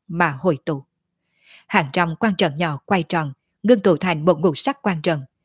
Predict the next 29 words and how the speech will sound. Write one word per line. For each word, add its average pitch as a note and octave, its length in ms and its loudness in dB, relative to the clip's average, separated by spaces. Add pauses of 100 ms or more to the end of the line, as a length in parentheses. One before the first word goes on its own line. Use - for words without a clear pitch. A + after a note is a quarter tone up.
(140)
đường F3 280 4
kính E3+ 240 0 (100)
mấy E3+ 380 0
trăm E3 180 -2
trượng. C#3 260 -2 (840)
Từng F#3 180 4
trận E3 240 0
phản F3 240 -2
âm D#3+ 200 -2
thật F3 220 -2
lớn E3 340 -2
từ F#3+ 140 4
trong G3+ 220 0
trận D#3 240 2
truyền D#3 200 0
ra, E3 220 -6 (600)
đồng F3+ 220 6
thời E3+ 240 2
cùng D#3 260 2
tản D#3+ 220 -2
ra F3+ 160 -2
linh E3 220 -2
quang E3 260 -4
ngũ D#3+ 140 -2
sắc, - 260 -8 (260)
cực G3+ 200 4
kỳ E3+ 220 2
kinh G#3+ 200 -2
người. E3 300 -4